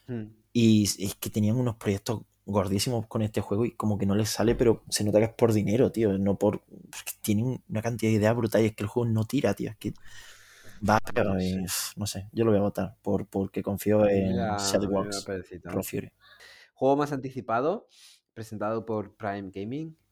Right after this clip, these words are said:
Speaker 1: Eh, eh, esta es tocha, ¿eh? O sea, tocha de difícil.
Speaker 2: <laughs>
Speaker 1: Elden Ring, eh, Ragnarok,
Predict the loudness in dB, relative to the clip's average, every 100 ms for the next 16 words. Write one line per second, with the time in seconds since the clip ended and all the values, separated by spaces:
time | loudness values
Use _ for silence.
0 | _ -12 -10 -10 -10 -10 -14 -2 0 2
1 | 0 -2 -6 -4 -6 -6 -8 -14 -18 -20
2 | -12 -8 -6 -6 -8 -4 -2 -2 -2 -2
3 | -4 -8 -12 -14 _ _ -20 -20 _ _
4 | -4 -2 0 -2 -2 -2 -6 -14 _ _
5 | -6 -4 -2 -4 -4 -4 -4 -4 -2 -4
6 | -6